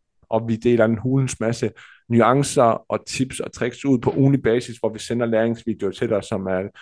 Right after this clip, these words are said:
nøje planlagt efter, hvor du er henne i forløbet, for eksempel i forhold til, hvordan kommer vi effektivt fra start,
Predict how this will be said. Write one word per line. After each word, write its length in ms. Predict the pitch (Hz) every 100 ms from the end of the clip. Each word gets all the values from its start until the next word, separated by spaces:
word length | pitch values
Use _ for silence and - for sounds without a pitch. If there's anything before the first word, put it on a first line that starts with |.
| - 113
nøje 320 | 107 117 123
planlagt 460 | 123 117 117 104
efter, 240 | 107 - 104
hvor 140 | 107
du 100 | 101
er 120 | 101
henne 240 | 110 107 107
i 40 | -
forløbet, 360 | 113 127 101 -
for 60 |
eksempel 440 | 98 - 123 95 90 _ _ _ _ _ _
i 60 | - -
forhold 300 | 113 110 98
til, 200 | - 101
hvordan 260 | 104 104 110
kommer 200 | 117 101
vi 120 | 101
effektivt 400 | 101 - - -
fra 80 | 90
start, 320 | - 90